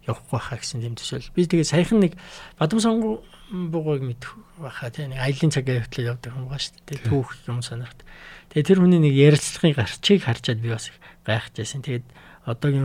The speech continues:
Speaker 1: хүмүүст, энэ ирээдүйн тухай хүмүүс, санаа зовж байгаа хүмүүстээ бас үнэлгээ өгж байгаа юм уу гэж. Би хувьдаа бол тэгж харсан. Юу гэхээр одоо ирээдүйд бол нэг амиа авч явж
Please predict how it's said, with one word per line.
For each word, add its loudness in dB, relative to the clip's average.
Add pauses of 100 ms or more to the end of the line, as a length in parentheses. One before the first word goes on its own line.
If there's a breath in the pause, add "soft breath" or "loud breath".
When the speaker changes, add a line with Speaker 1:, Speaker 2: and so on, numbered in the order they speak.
Speaker 1:
хүмүүст, -2
энэ 0
ирээдүйн 8
тухай 2 (920 soft breath)
хүмүүс, -2 (560)
санаа -2
зовж -2
байгаа -2
хүмүүстээ -6
бас -6
үнэлгээ 4
өгж -2 (120)
байгаа -2
юм -4
уу -
гэж. -14 (640 soft breath)
Би 12
хувьдаа 6
бол -12
тэгж -8
харсан. -14 (540 loud breath)
Юу 4
гэхээр -4 (120)
одоо 2 (1400 loud breath)
ирээдүйд 6
бол 6
нэг 2
амиа 8
авч 2
явж 4